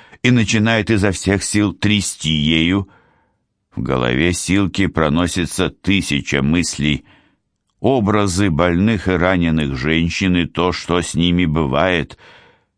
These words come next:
Нет, только не Йося. Силка хватает девушку за плечи и, вытолкнув из барака, опускает ее обожженную руку в снег,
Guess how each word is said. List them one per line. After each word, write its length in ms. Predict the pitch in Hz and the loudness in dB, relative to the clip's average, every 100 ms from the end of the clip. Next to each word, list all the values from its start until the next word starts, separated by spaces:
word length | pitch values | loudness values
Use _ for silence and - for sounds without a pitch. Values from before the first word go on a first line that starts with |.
| _ | _
Нет, 640 | - 57 64 58 52 50 - _ - | -6 -2 0 -2 -4 -8 -12 _ -8
только 600 | 69 78 87 82 87 78 | -2 0 0 -2 -2 0
не 200 | 76 73 | 0 0
Йося. 720 | 67 76 71 - - 67 - _ _ _ - - | 0 -2 -2 -4 -4 -4 -4 _ _ _ -20 -16
Силка 580 | - - 113 113 - 107 | -8 -2 0 0 0 -2
хватает 680 | - 92 - 87 90 82 | 0 -2 0 0 0 0
девушку 500 | 65 80 71 76 - 73 | -2 -2 -2 -6 -6 -4
за 160 | 69 | -4
плечи 640 | 64 71 87 - 95 80 - | -2 -2 -2 -2 -2 -4 -4
и, 80 | 95 | -2
вытолкнув 720 | 92 95 82 80 - 95 87 | 0 0 -2 -2 0 -2 0
из 140 | 85 | -2
барака, 480 | 65 65 76 85 82 | 0 0 2 0 0
опускает 680 | 73 80 73 - 85 78 71 | 0 -2 -4 -2 0 0 0
ее 200 | 73 76 | 0 0
обожженную 720 | 69 73 67 80 76 78 76 | 0 -2 0 0 0 0 0
руку 300 | 80 80 71 | -2 -2 -6
в 60 | - | -6
снег, 420 | - 82 98 - | -2 0 0 -2